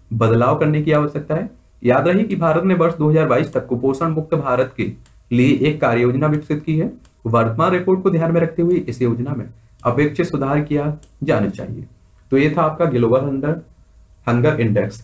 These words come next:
ठीक है। अब देखिए, आप लोगों को कुछ और इंडेक्स बता देता हूँ आप लोगों को, इससे भी आप लोग अंदाजा लगाते रहिए, वो आपसे परीक्षा में पूछे तब भी डालें। Innovation Index दो हज़ार बीस में हम लोग अड़तालीसवें स्थान पर हैं।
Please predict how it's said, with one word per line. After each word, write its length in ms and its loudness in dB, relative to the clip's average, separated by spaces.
ठीक 140 0
है। 120 0
अब 80 0
देखिए, 280 2
आप 140 0
लोगों 180 2
को 120 -6
कुछ 200 0
और 200 2
इंडेक्स 380 -2
बता 220 2
देता 200 -2
हूँ 160 -8
आप 160 -10
लोगों 160 -4
को, 180 -12
इससे 220 0
भी 140 0
आप 240 0
लोग 260 -2
अंदाजा 320 2
लगाते 340 0
रहिए, 220 0
वो 100 0
आपसे 280 -2
परीक्षा 400 -2
में 100 -4
पूछे 280 -6
तब 140 -6
भी 160 -4
डालें। 240 -6
Innovation 540 2
Index 480 0
दो 140 2
हज़ार 200 4
बीस 240 -2
में 120 -4
हम 120 2
लोग 240 2
अड़तालीसवें 580 0
स्थान 260 -4
पर 120 -4
हैं। 220 -8